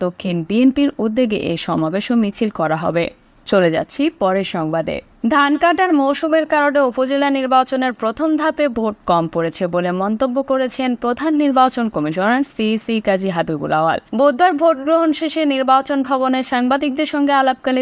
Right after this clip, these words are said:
তিনি এই মন্তব্য করেন। সিইসি বলেন, সদ্য সমাপ্ত প্রথম ধাপের উপজেলা পরিষদ নির্বাচনে ত্রিশ থেকে চল্লিশ শতাংশ ভোট পড়েছে। ধান কাটার মৌসুমের কারণে ভোট কম পড়েছে।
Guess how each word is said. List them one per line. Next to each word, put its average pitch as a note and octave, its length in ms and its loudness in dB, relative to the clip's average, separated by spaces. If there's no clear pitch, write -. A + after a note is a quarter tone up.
তিনি F#3+ 220 -4
এই E3+ 100 -2
মন্তব্য D#3+ 320 -4
করেন। E3+ 240 -2
সিইসি D4+ 420 -2
বলেন, F4+ 200 2
সদ্য D4+ 220 0
সমাপ্ত C4 340 0
প্রথম B3+ 280 0
ধাপের C#4+ 340 0
উপজেলা B3 400 0
পরিষদ F3+ 340 -2
নির্বাচনে A3 520 0
ত্রিশ C#4 220 -2
থেকে C#4+ 200 0
চল্লিশ A#3+ 360 0
শতাংশ B3+ 300 0
ভোট A#3 220 -4
পড়েছে। E3 360 -2
ধান C#4 260 2
কাটার E4+ 280 4
মৌসুমের D4 500 2
কারণে D4 260 2
ভোট B3+ 240 0
কম B3 120 2
পড়েছে। F#3 360 -2